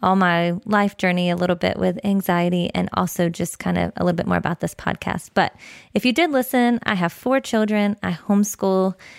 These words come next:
I am with my kids all the time, and we have to do some time with Jesus every day. If we don't,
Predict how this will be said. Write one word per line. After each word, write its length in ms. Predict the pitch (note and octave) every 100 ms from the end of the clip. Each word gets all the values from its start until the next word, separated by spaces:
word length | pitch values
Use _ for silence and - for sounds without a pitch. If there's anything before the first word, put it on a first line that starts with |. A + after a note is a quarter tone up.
| - - -
I 280 | F3 F3
am 140 | F3 F3+
with 180 | A3 G#3+
my 120 | G3
kids 380 | - F3 E3+ - -
all 140 | G3
the 80 | A3+
time, 420 | - D3 F3+ F#3+ -
and 260 | - F3+ F#3
we 200 | F#3+ G#3+
have 380 | F#3 G3 F3+ -
to 100 | F#3
do 540 | E3+ F#3 F3 F3 E3+ - _ -
some 280 | - F#3 F3
time 280 | - D#3+
with 120 | E3 F3
Jesus 480 | E3 D#3 - F3+ - -
every 280 | D#3+ - -
day. 360 | - - - -
If 220 | - C#4+
we 120 | F4 D#4
don't, 380 | A3+ G3 G3